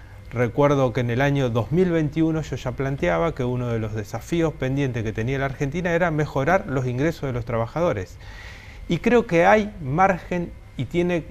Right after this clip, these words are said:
y hay instrumentos para mejorar el ingreso de los trabajadores, las paritarias desde ya. Pero ¿por qué hay margen económico?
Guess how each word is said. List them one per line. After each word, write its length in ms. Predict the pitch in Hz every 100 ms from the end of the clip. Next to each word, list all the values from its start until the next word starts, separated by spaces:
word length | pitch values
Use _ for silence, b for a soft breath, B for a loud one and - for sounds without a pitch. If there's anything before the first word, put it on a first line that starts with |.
| -
y 140 | 135
hay 160 | 185 190
instrumentos 580 | 151 135 143 180 170 -
para 200 | 131 120
mejorar 420 | 117 117 127 151
el 140 | 131
ingreso 360 | 127 131 147 143
de 60 | 120
los 100 | 117
trabajadores, 720 | 110 107 139 185 151 101 - - 117
las 180 | 113
paritarias 800 | - 113 110 104 160 156 147 131 - B B B B
desde 320 | 120 117 117
ya. 320 | - 202 135 - b b b b b b b b b - - - - - - - - - - - -
Pero 180 | 175
¿por 200 | 180 196
qué 120 | - 240
hay 160 | 175
margen 560 | 131 139 131 110 123 113
económico? 800 | 110 117 110 107 101 98 101